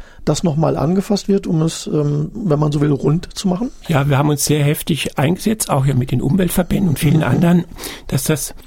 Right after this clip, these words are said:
Speaker 2: Thüringer Vergabegesetz so ist, wie es jetzt ist. Äh, es geht um die öffentlichen Aufträge, was ja eine sehr große Kaufkraft in Thüringen ausmacht. Also Land und Kommunen,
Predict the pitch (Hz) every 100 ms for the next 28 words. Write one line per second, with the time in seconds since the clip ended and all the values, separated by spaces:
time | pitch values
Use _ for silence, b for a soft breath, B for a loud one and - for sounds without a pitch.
0 | - 151 156 143 147 117 123 170 156 151
1 | - - 156 147 135 - 120 - 113 -
2 | 208 - - B B B B 190 151 -
3 | - - - 139 139 147 - 135 - -
4 | 220 - 220 180 135 135 135 127 135 135
5 | 127 - - - 175 - 277 262 196 -
6 | 180 185 - 160 - 170 - 135 127 131
7 | 139 202 147 147 143 143 165